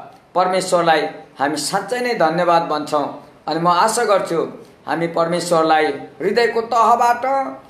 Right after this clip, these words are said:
हृदयको गहिराईबाट ताली बजाउँदै परमेश्वरलाई हामी धन्यवाद भन्दछौँ,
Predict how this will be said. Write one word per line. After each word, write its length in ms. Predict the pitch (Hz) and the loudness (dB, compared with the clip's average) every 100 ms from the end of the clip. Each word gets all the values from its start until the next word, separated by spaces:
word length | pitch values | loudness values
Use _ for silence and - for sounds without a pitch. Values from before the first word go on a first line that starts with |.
| - | -10
हृदयको 440 | 196 254 262 240 220 | -8 -2 -2 0 0
गहिराईबाट 800 | 240 226 226 233 233 233 233 277 277 247 - - - _ | 2 4 4 4 4 2 2 0 0 -4 -12 -20 -20 _
ताली 360 | 208 220 254 277 | 2 2 2 -2
बजाउँदै 540 | 220 226 220 214 214 165 - - - | 0 2 2 2 2 0 -2 -8 -2
परमेश्वरलाई 500 | 180 202 202 202 180 | 0 0 -2 0 0
हामी 100 | 160 | 0
धन्यवाद 540 | 165 156 160 165 156 143 | -2 -2 -2 0 2 2
भन्दछौँ, 540 | 135 135 139 135 135 | -2 -4 -4 -4 -6